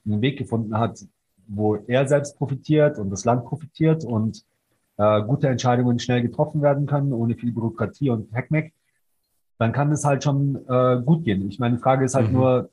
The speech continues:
Speaker 1: der Typ ist jetzt vierzig, äh, kann noch eine Amtszeit machen, ähm, und also per,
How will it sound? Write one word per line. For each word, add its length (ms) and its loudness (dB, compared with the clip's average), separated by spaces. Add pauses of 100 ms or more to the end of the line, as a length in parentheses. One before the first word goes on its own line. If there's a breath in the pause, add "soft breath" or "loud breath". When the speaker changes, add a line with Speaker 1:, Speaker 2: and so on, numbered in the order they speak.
(100)
Speaker 1:
der 160 0
Typ 160 -4
ist 120 -4
jetzt 180 -4
vierzig, 560 0
äh, 360 0
kann 200 -4
noch 160 0
eine 220 0
Amtszeit 400 -4
machen, 400 -2 (720)
ähm, 680 0 (680)
und 540 -6
also 220 -2
per, 380 0